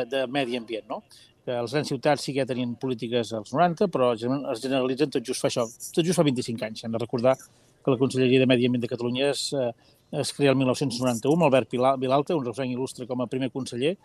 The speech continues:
i es fa, es comencen les polítiques. I hem fet molta feina. És a dir, com a país hem d'estar orgullosos. Ajuntaments, consorcis, consells comarcals, mancomunitats, el govern,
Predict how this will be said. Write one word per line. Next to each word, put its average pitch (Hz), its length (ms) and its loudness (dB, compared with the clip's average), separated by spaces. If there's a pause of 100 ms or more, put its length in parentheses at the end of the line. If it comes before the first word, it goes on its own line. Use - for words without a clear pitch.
(460)
i 151 80 -4
es - 80 -6
fa, 139 100 -2
es 139 160 -2
comencen 147 220 0
les 156 100 -2
polítiques. 123 400 -4
I 120 140 -2
hem - 20 -6
fet 185 160 2
molta 151 380 2
feina. 113 260 -6
És 113 80 -10
a 123 60 -4
dir, - 20 -2
com 143 140 0
a - 20 -6
país 165 160 4
hem 185 80 4
d'estar 170 220 4
orgullosos. 131 560 -4 (420)
Ajuntaments, 165 540 0
consorcis, 139 640 -2
consells 151 260 -2
comarcals, 127 560 -2
mancomunitats, 147 800 -2 (300)
el 156 100 6
govern, 123 320 4